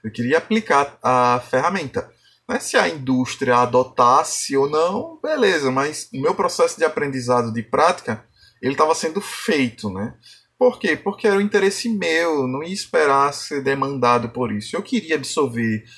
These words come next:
né, o conteúdo, as técnicas, todas as metodologias que eram passadas na faculdade. Então eu fazia tudo por conta mesmo.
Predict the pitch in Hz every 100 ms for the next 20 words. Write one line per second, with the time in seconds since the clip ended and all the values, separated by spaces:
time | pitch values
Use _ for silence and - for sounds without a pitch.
0 | - _ 117 113 131 135 135 120 120 123
1 | 139 123 113 - 120 131 135 127 123 135
2 | 123 - 131 127 123 127 131 135 131 127
3 | 120 120 123 - 147 139 131 127 127 135
4 | 135 120 123 - 123 139 107 - - -
5 | - - 208 220 233 226 208 208 226 233
6 | 233 247 247 370 - 240 285 294 190 120